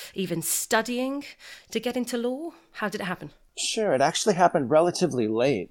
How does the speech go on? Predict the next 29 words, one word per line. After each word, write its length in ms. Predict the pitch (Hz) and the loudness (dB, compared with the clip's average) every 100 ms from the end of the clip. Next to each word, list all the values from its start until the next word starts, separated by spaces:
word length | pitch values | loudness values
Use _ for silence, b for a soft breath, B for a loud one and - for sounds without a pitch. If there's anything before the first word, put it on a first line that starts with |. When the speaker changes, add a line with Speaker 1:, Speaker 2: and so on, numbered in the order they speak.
| - | -12
Speaker 2:
And 220 | 160 120 110 | -12 -8 -4
so 420 | - 127 117 101 _ _ - | -2 0 -2 -6 _ _ -6
Speaker 1:
Ah. 220 | 196 247 | -4 0
Speaker 2:
certainly 340 | 359 170 147 | 2 2 0
in 120 | 131 120 | -2 0
college 420 | 131 131 131 131 | 6 6 6 2
and 100 | 117 | 0
law 160 | 120 | 0
school, 520 | 131 - 143 127 131 - _ _ _ - | 0 0 2 2 -2 -6 _ _ _ -4
I 100 | 120 | -2
would 320 | 120 117 113 - _ _ _ _ _ - | 0 -2 -4 -8 _ _ _ _ _ 0
have 220 | 135 113 | 2 2
alcohol 640 | 101 - 120 131 120 110 _ - | 2 0 2 4 4 2 _ -4
socially, 560 | - 165 - 120 110 139 | 4 4 4 2 0 0
but 140 | 127 | 0
it 60 | 123 | 0
was 120 | - | -2
Speaker 1:
Mm-hmm. 80 | 135 | 2
Speaker 2:
more, 360 | 127 123 117 - _ _ _ _ _ _ _ - | 4 4 2 -4 _ _ _ _ _ _ _ -12
uh, 220 | - 90 85 _ | -8 -6 -8 _
you 60 | 117 | -8
know, 40 | |
beer 360 | 95 104 113 120 | -2 0 0 0
and 140 | 110 | -4
cocktails, 680 | - 127 104 127 110 110 113 | 0 0 0 -2 -2 -2 -2
things 200 | 123 101 | -4 -4
of 60 | 110 | -2
that 160 | - - | 0 0
Speaker 1:
Mm-hmm. 160 | 104 | -4